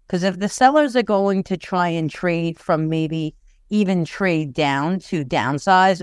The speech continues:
or trade up, they're giving up a very low rate for a high rate. So the sellers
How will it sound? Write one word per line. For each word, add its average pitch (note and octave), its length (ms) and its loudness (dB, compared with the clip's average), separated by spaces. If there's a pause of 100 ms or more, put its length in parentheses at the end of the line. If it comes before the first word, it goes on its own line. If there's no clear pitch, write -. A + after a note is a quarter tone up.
or D3+ 100 0
trade D#3 480 -2
up, D3 300 2 (420)
they're F3 160 2
giving F3 420 0
up D#3+ 320 2
a D3+ 120 0
very D#3+ 360 0
low D#3 260 0
rate D3 360 0
for D#3 180 -4
a C3 60 2
high A3+ 280 2
rate. F2 320 -8 (720)
So F3 400 -2
the E3 160 -4
sellers A3 640 0